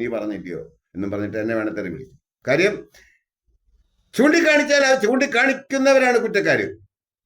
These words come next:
ചെയ്യുന്നവരല്ല കുറ്റക്കാര്. എനിക്ക് കൃത്യമായ ഡാറ്റ ഉള്ളതും പ്രകാരമാണ് ഞാനിത് പറഞ്ഞിട്ടുള്ളത്.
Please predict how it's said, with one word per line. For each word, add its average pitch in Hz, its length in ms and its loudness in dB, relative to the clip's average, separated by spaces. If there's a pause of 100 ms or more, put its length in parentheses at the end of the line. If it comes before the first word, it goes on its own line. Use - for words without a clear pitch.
(340)
ചെയ്യുന്നവരല്ല 202 680 4
കുറ്റക്കാര്. 135 440 -2 (1120)
എനിക്ക് 262 280 2
കൃത്യമായ 247 480 4 (580)
ഡാറ്റ 214 300 0 (220)
ഉള്ളതും 202 300 2
പ്രകാരമാണ് 208 640 4
ഞാനിത് 208 260 2
പറഞ്ഞിട്ടുള്ളത്. 208 500 0